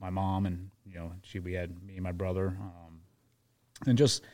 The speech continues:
you know, and my parents were great. They were, I have no complaints, but there was certain things that I just had to work out, um, and that's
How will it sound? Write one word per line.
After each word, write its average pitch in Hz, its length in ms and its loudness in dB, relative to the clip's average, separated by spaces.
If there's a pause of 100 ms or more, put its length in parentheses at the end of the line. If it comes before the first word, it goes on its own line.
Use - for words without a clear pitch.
(280)
you 147 80 8
know, 131 120 12
and 123 100 10
my 123 100 10
parents 131 320 8
were 98 80 2
great. 92 380 0
They 92 140 2
were, 90 180 0
I 101 80 0
have 92 120 0
no 98 200 2
complaints, 95 600 0 (100)
but 92 260 -2 (800)
there 107 200 12
was 107 240 12
certain 113 320 6
things 113 340 8
that 92 120 2
I 92 140 4
just 95 180 2
had 95 160 2
to 92 80 0
work 92 260 2
out, 92 320 2
um, 82 380 -8 (360)
and 85 300 -6
that's 87 180 -4